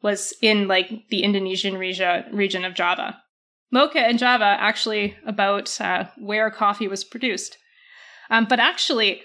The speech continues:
a lot of American coffee sellers in, like, the early days when coffee was really getting popular,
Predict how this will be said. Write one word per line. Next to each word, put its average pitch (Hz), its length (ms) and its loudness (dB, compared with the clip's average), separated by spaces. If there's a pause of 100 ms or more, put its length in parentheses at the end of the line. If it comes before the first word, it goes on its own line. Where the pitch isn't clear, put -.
(160)
a 233 80 2
lot 226 260 4
of 320 80 2
American 233 540 4
coffee 208 360 0
sellers 202 420 -2
in, 214 120 0
like, 202 180 0
the 240 160 2
early 214 320 0
days 240 300 2
when 214 120 0
coffee 202 360 0
was 202 160 -2
really 185 200 -4
getting 185 240 0
popular, 240 560 0